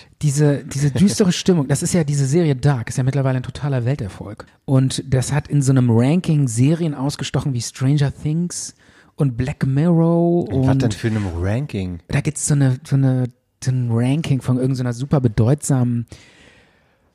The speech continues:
Speaker 1: oh, Fernsehwebsite oder Serienwebsite, die echt, echt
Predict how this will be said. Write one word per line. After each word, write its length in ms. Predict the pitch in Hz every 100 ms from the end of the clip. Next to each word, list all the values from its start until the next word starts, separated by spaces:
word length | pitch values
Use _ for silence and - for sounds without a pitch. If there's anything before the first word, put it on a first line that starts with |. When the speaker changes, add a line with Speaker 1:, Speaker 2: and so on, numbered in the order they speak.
| -
Speaker 1:
oh, 320 | 180 175 170 -
Fernsehwebsite 1200 | - 143 165 151 135 127 127 - - 120 113 113
oder 260 | 117 117 117
Serienwebsite, 960 | 120 143 160 143 131 123 - - 120 135
die 120 | -
echt, 260 | 156 - - 151 -
echt 440 | 160 165 - -